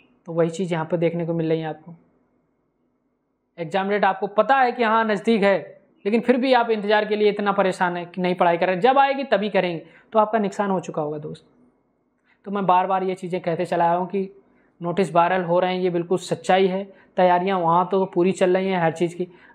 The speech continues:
आपका कोई नोटिस वायरल नहीं हो रहा, आप कैसे तैयारियाँ कर रहे हो बताओ। तो आप अपनी तैयारियाँ फुल रखी-, फुल रखिए एकदम से, कोई भी चूक ना हो पाए इस बार। अगर ये मौका आपने गवा दिया, दोबारा मौका ज़िंदगी में नहीं मिलेगा यूपी पुलिस में जाने का,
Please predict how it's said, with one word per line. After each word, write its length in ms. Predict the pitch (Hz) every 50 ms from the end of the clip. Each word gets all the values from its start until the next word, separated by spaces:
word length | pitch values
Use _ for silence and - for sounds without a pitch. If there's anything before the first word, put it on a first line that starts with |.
| _ -
आपका 240 | 196 - - 208
कोई 140 | 190 214 202
नोटिस 300 | 202 196 185 190 190 175
वायरल 240 | 190 185 185 190 190
नहीं 120 | 185 185
हो 80 | 185 190
रहा, 100 | 196 190
आप 160 | 185 185 185 -
कैसे 240 | 190 180 175 190
तैयारियाँ 360 | 175 185 170 165 165 170 165 165
कर 140 | 165 170 156
रहे 140 | 156 151 151
हो 100 | 156 156
बताओ। 280 | 151 - 151 156 170 165 _ _ _ _ _ _ _ _ _ _ _ _ _ _ _ _ _ _ _ _ _ _ _ _ _ _ _ _ _ _ _ _ _ _ _ _ _ _ _ _ _ _ _ -
तो 40 | 226
आप 180 | 226 254 269 269
अपनी 180 | 240 262 277
तैयारियाँ 340 | 247 254 233 226 226 247 254 247
फुल 180 | - 226 220 220
रखी-, 340 | 214 208 202 - - 208 190
फुल 240 | 156 - 233 240 226
रखिए 300 | 226 202 - - 226 226
एकदम 280 | 208 190 175 214 214 208
से, 160 | - 254 254 254 - _ _ _ _ _ _ _ _ _ _ -
कोई 140 | 208 208 220
भी 100 | 196 214
चूक 240 | - - 226 220 196
ना 100 | 214 214
हो 120 | 202 196 196
पाए 180 | - 208 208
इस 140 | 202 202 202
बार। 200 | 202 202 202 202 - - _ _ _ _ _ _ _ _ _ _ _ _ _ _ _ _ _ _ _ _ _ _ _ _ _ _ 170
अगर 180 | 180 196 214 202
ये 140 | 196 208 214
मौका 300 | 190 208 202 196 214 202
आपने 240 | 196 196 202 208 196
गवा 220 | 202 190 196 196
दिया, 140 | 196 202 196
दोबारा 300 | 180 185 185 185 185 190
मौका 240 | 190 185 175 185 185
ज़िंदगी 320 | 170 175 170 170 170 185
में 80 | 175 175
नहीं 180 | 170 165 165 185
मिलेगा 260 | 185 185 190 185 185 185
यूपी 280 | 180 180 170 170 175 165
पुलिस 220 | 180 175 175 180
में 80 | 180 175
जाने 260 | 170 175 170 175 180 175
का, 160 | 180 175